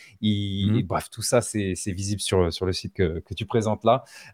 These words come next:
Speaker 1: Euh, c'est, euh, payant, mais j'ai fait en sorte que ce soit, euh, totalement abordable.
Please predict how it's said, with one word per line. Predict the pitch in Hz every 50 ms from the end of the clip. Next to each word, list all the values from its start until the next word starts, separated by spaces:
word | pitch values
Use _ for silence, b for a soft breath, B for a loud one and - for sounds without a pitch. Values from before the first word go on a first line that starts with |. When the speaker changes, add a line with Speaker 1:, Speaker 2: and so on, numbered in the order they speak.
| B -
Speaker 1:
Euh, | 98 92 90 92 90 87 87 87 87 85 85 85 87 87 85 82 82 80 73 78
c'est, | - - - - 131 135 120 - 107
euh, | 104 101 98
payant, | - - 151 156 151 135 170 208 - -
mais | 107 113 123 131 - -
j'ai | 107 92 104 -
fait | - 135
en | 135
sorte | - - 135 - -
que | - -
ce | - 113
soit, | 107 - - 123 123 120 120 - - 95
euh, | 95 92 90 87 87
totalement | - 127 - 135 127 131 123
abordable. | 107 107 95 107 120 127